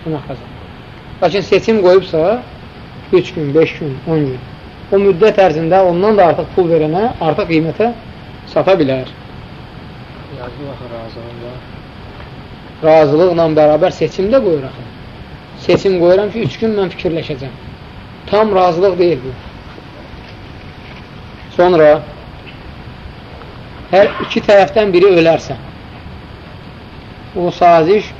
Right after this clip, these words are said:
Speaker 1: dərhal pozulur. İki tərəfdən biri ölərsə, saziş pozulur. Lakin iki tərəfdən biri ölərsə və onların arasında seçim üçün müddət olubsa, beş gün, on gün,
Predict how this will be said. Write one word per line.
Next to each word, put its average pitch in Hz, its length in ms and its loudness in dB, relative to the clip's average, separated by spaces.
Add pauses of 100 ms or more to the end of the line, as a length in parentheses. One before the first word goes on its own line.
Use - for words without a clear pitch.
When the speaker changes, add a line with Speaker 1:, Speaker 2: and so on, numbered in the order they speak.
(1080)
Speaker 1:
dərhal 175 440 2
pozulur. 131 340 -4 (1300)
İki - 160 -14
tərəfdən 180 400 -2
biri 175 180 4
ölərsə, 180 600 -2 (1120)
saziş 175 380 4
pozulur. 135 360 0 (440)
Lakin 202 240 0
iki - 160 -6
tərəfdən 233 440 2
biri 214 160 6
ölərsə 196 480 4
və 185 120 0
onların 202 360 4
arasında 190 360 2
seçim 196 440 0
üçün 170 220 -2
müddət 170 300 0
olubsa, 185 440 2 (800)
beş 170 260 2
gün, 151 180 -4
on 151 200 0
gün, 135 160 -6